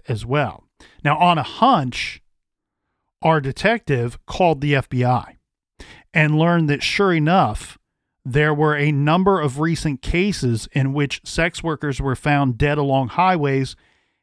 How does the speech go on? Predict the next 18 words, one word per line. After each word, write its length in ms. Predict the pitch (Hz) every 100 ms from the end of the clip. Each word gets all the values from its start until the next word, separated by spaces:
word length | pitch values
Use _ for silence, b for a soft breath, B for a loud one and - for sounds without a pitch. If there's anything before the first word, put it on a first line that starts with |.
| _
in 140 | 170
the 80 | 151
states 380 | 135 170 151 -
of 160 | 123 107
Georgia 560 | 160 165 165 156 156 -
and 240 | 143 123
Tennessee, 920 | - 160 131 117 - 220 254 151 110 113 _ _ _ _ _ _
and 160 | 151 160
they 140 | 170
all 320 | - 175 208
had 100 | 233
been 140 | 185 185
shot 340 | - 175 170
with 140 | 165
a 80 | 170
twenty-two 520 | - 151 143 139 160
caliber 440 | - 143 135 131 139
gun. 400 | 123 190 165